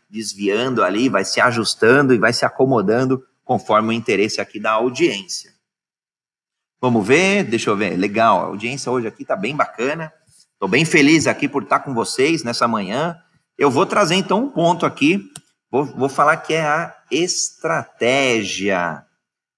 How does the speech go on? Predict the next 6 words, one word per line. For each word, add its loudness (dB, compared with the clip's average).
Bacana, 2
segundo 2
ponto, -4
segundo -8
ponto -8
fundamental, 0